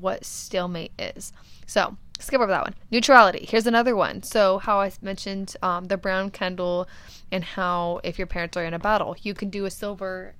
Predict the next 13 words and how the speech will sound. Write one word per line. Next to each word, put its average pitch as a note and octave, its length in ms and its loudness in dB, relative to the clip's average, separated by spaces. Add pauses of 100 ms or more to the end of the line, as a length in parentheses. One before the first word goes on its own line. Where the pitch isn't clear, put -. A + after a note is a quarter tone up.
(220)
and A#3+ 280 -6
a - 20 -6
brown E3+ 240 -8
candle E3 480 -14 (460)
to F3+ 440 -4 (1000)
emphasize F3 1000 0 (240)
the F3+ 200 -2
neutrality F3 720 -2
that E3+ 160 -8
you're - 100 -12
trying - 220 -8
to - 60 -14
get. - 400 -8